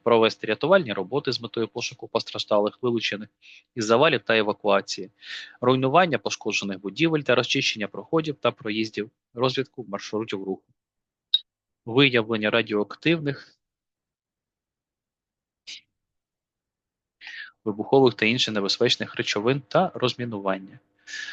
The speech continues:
Роботи — найкращі помічники при ліквідації аварії на атомних електростанціях. Під час аварії на чаес було застосовано кілька роботів,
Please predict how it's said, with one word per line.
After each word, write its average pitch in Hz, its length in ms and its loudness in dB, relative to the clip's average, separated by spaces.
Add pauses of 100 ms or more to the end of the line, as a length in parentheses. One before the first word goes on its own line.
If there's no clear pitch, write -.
(160)
Роботи — 160 500 4 (840)
найкращі 127 520 4
помічники 110 800 0 (260)
при 113 100 4
ліквідації 110 600 2
аварії 139 320 2
на 110 140 -4
атомних 120 380 -8
електростанціях. 113 840 -2
Під - 140 -8
час 123 240 4
аварії 110 340 2
на 104 120 -10
чаес 135 460 2 (140)
було 113 160 -2
застосовано 123 680 0
кілька - 340 -4
роботів, 123 440 -4